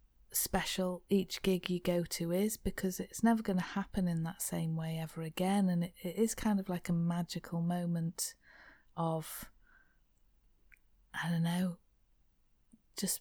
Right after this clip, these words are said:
all being in the same room together, not knowing if the songs are,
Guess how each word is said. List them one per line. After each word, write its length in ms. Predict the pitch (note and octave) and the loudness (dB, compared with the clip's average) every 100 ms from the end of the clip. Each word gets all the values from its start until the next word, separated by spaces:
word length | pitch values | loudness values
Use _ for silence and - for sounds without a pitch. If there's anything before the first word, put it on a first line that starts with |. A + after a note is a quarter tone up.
| _ - | _ 2
all 280 | F3+ F#3 | 6 6
being 340 | F3+ F#3 F3+ F3+ | 6 6 6 4
in 180 | F3 E3+ | 2 2
the 80 | |
same 340 | E3+ E3+ E3+ E3+ | 0 0 2 2
room 240 | F3 F3 | 2 0
together, 640 | - - E3+ D#3+ E3 D#3+ - - - - - | -2 -4 -6 -4 -2 -2 -6 -18 -20 -20 -2
not 260 | E3+ F3+ F3 | 2 4 4
knowing 380 | F3 E3+ E3+ E3 | 2 4 2 2
if 180 | E3 - | 0 -4
the 100 | E3 | -2
songs 560 | - E3+ E3+ E3 - | 0 2 2 2 0
are, 220 | E3+ D#3+ | 0 -2